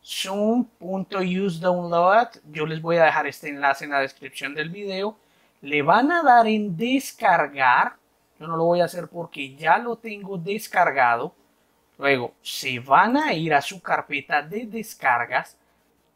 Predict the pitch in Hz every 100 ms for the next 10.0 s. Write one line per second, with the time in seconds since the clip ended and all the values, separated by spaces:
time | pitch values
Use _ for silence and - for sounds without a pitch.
0 | _ _ _ 240 277 220 170 180 196 165
1 | 139 160 - _ _ _ _ _ _ 160
2 | 151 196 240 247 254 165 147 214 - -
3 | _ - _ _ _ _ _ _ _ _
4 | _ _ 165 160 147 156 208 190 160 131
5 | 156 - - 285 269 240 220 220 - 214
6 | 175 147 170 - _ _ - 220 220 175
7 | 165 151 151 160 165 190 208 202 185 -
8 | - 170 - 143 185 196 156 113 _ _
9 | _ _ _ _ - 131 127 127 175 214